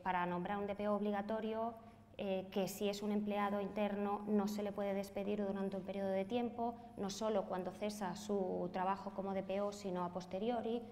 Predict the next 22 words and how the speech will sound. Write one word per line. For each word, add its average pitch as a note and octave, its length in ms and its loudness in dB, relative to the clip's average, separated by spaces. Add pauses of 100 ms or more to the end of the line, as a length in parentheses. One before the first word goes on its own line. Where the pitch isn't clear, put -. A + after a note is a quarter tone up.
(100)
como F#3 120 -8
es F3+ 80 -6
en F#3+ 60 -2
el F3+ 80 -4
caso F3+ 240 -4
de F3 60 -2
Alemania. A#3+ 560 2 (260)
Entonces, F#3 280 -4
el F3+ 100 0
aliciente G#3+ 340 0
para A#3+ 160 0
la A#3+ 80 0
empresa, A#3 400 -2 (480)
como G3+ 220 8
empresa, G#3+ 440 4 (140)
que F3 80 0
quites - 320 -4
eso. - 260 -4 (360)
Claro, F#3+ 240 2
entonces F3+ 320 -4
pierdes, A#3+ 560 4 (400)
eh, F3 920 6